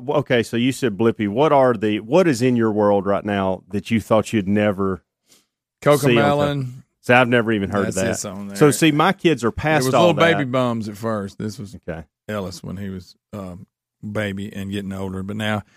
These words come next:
Speaker 2: he still likes Blippi and stuff like that.
Speaker 1: Is
Speaker 2: Now
Speaker 1: there
Speaker 2: he'll tear up some to-, Toy Story. He'll watch it a thousand
Speaker 1: Okay,
Speaker 2: times.
Speaker 1: so
Speaker 2: All
Speaker 1: that's,
Speaker 2: four,
Speaker 1: that was
Speaker 2: all
Speaker 1: my next
Speaker 2: four.
Speaker 1: question. So are there, what are the things that are out there that kinda stood the
Speaker 2: All
Speaker 1: test
Speaker 2: the
Speaker 1: of
Speaker 2: Pixar
Speaker 1: time?
Speaker 2: stuff.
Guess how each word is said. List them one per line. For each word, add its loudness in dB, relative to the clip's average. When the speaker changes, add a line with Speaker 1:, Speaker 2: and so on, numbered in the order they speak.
Speaker 2:
he 2
still 4
likes -2
Blippi -10
and -14
stuff -14
like -16
that. 0
Speaker 1:
Is 2
Speaker 2:
Now 4
Speaker 1:
there 4
Speaker 2:
he'll 4
tear 2
up -6
some -8
to-, -4
Toy 0
Story. -4
He'll 0
watch -2
it -6
a -8
thousand -4
Speaker 1:
Okay, -2
Speaker 2:
times. 0
Speaker 1:
so -2
Speaker 2:
All 4
Speaker 1:
that's, 4
Speaker 2:
four, 2
Speaker 1:
that 6
was 4
Speaker 2:
all 4
Speaker 1:
my 2
next 2
Speaker 2:
four. -2
Speaker 1:
question. -2
So 2
are 2
there, 2
what 4
are 4
the 0
things -2
that -2
are 2
out 2
there 0
that -6
kinda -2
stood -2
the 0
Speaker 2:
All 6
Speaker 1:
test 0
Speaker 2:
the 4
Speaker 1:
of 2
Speaker 2:
Pixar 0
Speaker 1:
time? 0
Speaker 2:
stuff. -8